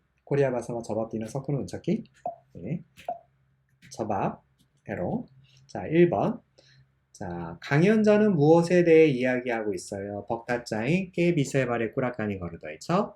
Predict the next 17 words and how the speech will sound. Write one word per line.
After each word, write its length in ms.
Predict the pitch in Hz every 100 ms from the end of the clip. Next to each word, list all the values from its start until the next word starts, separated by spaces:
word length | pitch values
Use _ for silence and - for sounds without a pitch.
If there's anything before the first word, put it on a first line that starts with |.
| _
저밥. 480 | - 87 135 208 - _ _ - _ _ _ _
직장 640 | - 147 151 - 175 175 160
내에서 400 | 98 85 - - - _
컴퍼니 400 | - 143 143 139
비트러마 680 | - - 98 90 101 170 247 _ _
발생하는 680 | 113 135 147 135 90 78 - _
우뻔너운의 920 | 123 113 123 117 113 95 90 151 214 - _ _ _
성범죄에 920 | - 175 180 175 139 135 131 139 139
대해 200 | 131 120
이야기하고 640 | 123 101 95 90 113 113 139
있어요. 640 | - - 80 95 101 104 _
이온 280 | 110 113 113
오빠라디 480 | 98 - 98 87 87
바레 260 | 98 143
꾸라까니 440 | 147 117 - 98 104
거르더 280 | 92 - - -
있죠. 180 | -